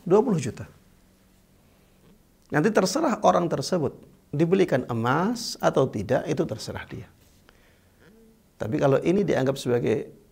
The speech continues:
arisan emas, maka tidak, tidak pas ya. Kalau seperti ini berarti arisannya arisan uang ya.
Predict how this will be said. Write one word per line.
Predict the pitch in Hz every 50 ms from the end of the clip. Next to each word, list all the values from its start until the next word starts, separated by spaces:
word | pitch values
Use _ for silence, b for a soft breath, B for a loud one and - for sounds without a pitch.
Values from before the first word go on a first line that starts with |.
| _ _ -
arisan | 139 127 135 131 - 139 113 -
emas, | - 135 131 135 143 147 139 - - 120
maka | 120 120 - 123
tidak, | - 120 117 127 131 - - B B B B B -
tidak | - - 117 - - -
pas | - 110 - -
ya. | - 107 101
Kalau | - - 107 -
seperti | - - 113 117 104 - -
ini | 135 143 143
berarti | - 113 113 - -
arisannya | - 117 117 - - 131 127 110
arisan | 104 - - 104 -
uang | - - 120 107 104 95
ya. | 107 117 -